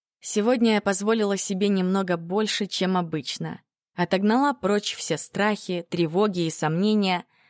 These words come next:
а тоску засунула в самые дальние уголки души. Хотелось улыбаться и веселиться — танцевать и хоть на короткое время почувствовать себя счастливой.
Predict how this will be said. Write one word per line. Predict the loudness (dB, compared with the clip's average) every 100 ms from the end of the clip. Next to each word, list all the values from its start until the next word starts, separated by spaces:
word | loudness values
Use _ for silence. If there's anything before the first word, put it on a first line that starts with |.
| -8
а | -6
тоску | -4 -6 -6 -2 -2 -4 _ -10
засунула | -2 -2 2 2 4 2
в | 0
самые | 0 2 4 2
дальние | 2 4 4 2 2 0
уголки | -2 0 0 0 -4
души. | -2 -2 -4 -6 -8 _ _ _ _ -6
Хотелось | -2 2 2 2 2
улыбаться | 2 4 2 0 0
и | 0
веселиться — | 2 0 -2 -2 -2 -2 -4 -4 -6 _ _ -4
танцевать | -2 -2 0 0 2 0 -2
и |
хоть | -4 -4 0
на | -2
короткое | 2 0 0 -2 0 0
время | 2 4 4 2
почувствовать | -2 -4 -2 -2 -2 -4 -4
себя | -4 -2 -2
счастливой. | -2 -4 -6 -4 -4 -4 -10